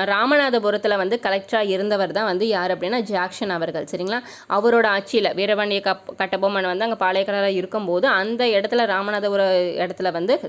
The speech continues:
கலெக்டர் ஜாக்சன் தான் வந்து கலெக்டரா இருந்தாங்க, சரிங்களா? So, அப்ப வந்து என்ன நடந்தது அப்படின்னா, ரெண்டு பேருக்கு வந்து அடிக்கொருக்கா வந்து சண்டை வந்துட்டே இருந்தது. வீர-, வீரபாண்டிய கட்டபொம்மன் வந்து பாஞ்சாலங்குறிச்சி மன்னராக இருந்த வருஷம் வந்து ஆயிரத்தி தொள்ளாயிரத்தி தொண்ணூறுலேருந்து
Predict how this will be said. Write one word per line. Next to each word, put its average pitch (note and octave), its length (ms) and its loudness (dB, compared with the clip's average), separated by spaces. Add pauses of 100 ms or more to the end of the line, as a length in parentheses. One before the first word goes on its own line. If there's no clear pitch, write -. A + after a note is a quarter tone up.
(140)
கலெக்டர் F3+ 400 -2
ஜாக்சன் F#3 480 -4
தான் F#3+ 120 -2
வந்து F3 260 -2
கலெக்டரா F#3 420 -4 (140)
இருந்தாங்க, E3+ 340 -4 (120)
சரிங்களா? E3 300 -4 (680)
So, D4 60 0 (100)
அப்ப C#4+ 240 2
வந்து C4+ 180 2
என்ன C4 220 0
நடந்தது A3 340 0
அப்படின்னா, E3+ 260 -2 (120)
ரெண்டு C4 240 2
பேருக்கு A#3+ 300 2
வந்து A3+ 180 0 (1300)
அடிக்கொருக்கா A#3+ 440 2
வந்து A3+ 240 0
சண்டை F#3+ 240 0
வந்துட்டே F#3+ 240 -2
இருந்தது. F3+ 180 0
வீர-, G3 380 -2
வீரபாண்டிய G#3 380 0
கட்டபொம்மன் F#3+ 340 -2
வந்து A3 180 -4
பாஞ்சாலங்குறிச்சி G3+ 640 0
மன்னராக F#3+ 320 0 (100)
இருந்த F#3+ 240 -2
வருஷம் F3 240 -4
வந்து G3+ 200 -2
ஆயிரத்தி F#3+ 240 -2
தொள்ளாயிரத்தி G3 360 -2
தொண்ணூறுலேருந்து F#3 540 -2